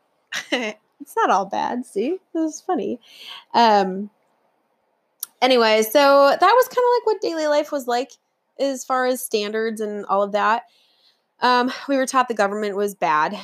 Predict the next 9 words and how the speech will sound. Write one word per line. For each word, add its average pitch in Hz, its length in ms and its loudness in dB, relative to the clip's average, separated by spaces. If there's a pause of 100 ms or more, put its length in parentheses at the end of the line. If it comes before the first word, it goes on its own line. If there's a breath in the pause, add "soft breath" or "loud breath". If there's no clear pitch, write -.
So 202 200 -4
any 208 120 -2
kind 202 220 -8
of 196 100 -6
legislation 180 720 -4
on 175 140 -6
lifestyle 160 480 -4
was 170 140 -6
bad. 165 420 -4